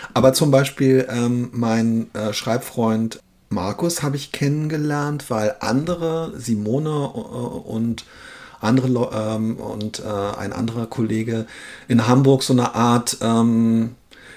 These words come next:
ja, in, in einer, in einer Kneipe so ein, so ein, so ein Krimi-Abend, wo sie über Krimis gesprochen haben und wo sich dann so eine,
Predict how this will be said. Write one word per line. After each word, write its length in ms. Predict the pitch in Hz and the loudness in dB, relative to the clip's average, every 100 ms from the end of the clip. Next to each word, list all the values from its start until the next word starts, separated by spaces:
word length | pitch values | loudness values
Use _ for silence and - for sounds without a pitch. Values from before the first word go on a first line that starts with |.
| - | 0
ja, 200 | 117 165 | 2 2
in, 180 | 135 123 | 4 4
in 100 | 117 | 2
einer, 380 | 110 117 117 117 | 2 4 4 2
in 80 | |
einer 220 | 110 113 110 | 0 0 -2
Kneipe 640 | - 110 113 - 170 160 | 0 2 4 4 2 2
so 140 | 127 127 | 2 2
ein, 160 | 131 | 2
so 140 | 123 123 | 2 0
ein, 180 | 123 117 | 0 0
so 100 | 120 | 0
ein 160 | 120 | 0
Krimi-Abend, 1040 | - 147 190 196 - 101 101 104 110 104 | 0 4 6 6 4 4 4 4 2 2
wo 80 | 120 | 0
sie 120 | 113 113 | 0 -2
über 200 | 117 123 | -2 -2
Krimis 440 | - 180 233 180 | 0 2 4 2
gesprochen 640 | 135 - - 104 117 107 | -2 -6 -2 -2 -2 -4
haben 240 | 104 101 104 | -2 -2 -2
und 140 | 107 | 0
wo 60 | 117 | 0
sich 200 | 120 - | 0 0
dann 220 | 131 127 | 4 4
so 80 | 127 | 4
eine, 340 | 131 127 127 | 6 6 4